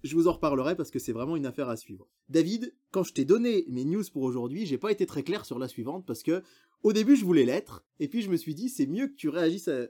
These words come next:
avec moi en direct. » Est-ce que tu sais, selon toi, à part la nuit,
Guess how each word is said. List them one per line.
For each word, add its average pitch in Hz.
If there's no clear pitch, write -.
avec 170
moi 127
en 147
direct. » 135
Est-ce 247
que 254
tu 170
sais, -
selon 180
toi, 120
à 185
part 185
la 147
nuit, 131